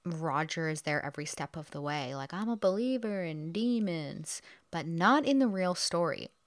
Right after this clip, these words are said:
Ed and Lorraine Warren claim it was the worst haunting they had ever seen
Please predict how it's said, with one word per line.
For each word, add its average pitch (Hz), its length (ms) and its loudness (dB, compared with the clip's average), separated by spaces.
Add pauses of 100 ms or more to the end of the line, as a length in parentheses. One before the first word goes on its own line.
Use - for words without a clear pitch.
(600)
Ed 240 160 10
and 349 140 10
Lorraine 349 400 10
Warren 170 340 6
claim 165 600 0 (140)
it 180 160 2
was 175 220 2
the 175 160 4
worst 226 460 8
haunting 175 580 4
they 151 140 2
had 156 240 -2
ever 156 280 -4
seen 131 440 -4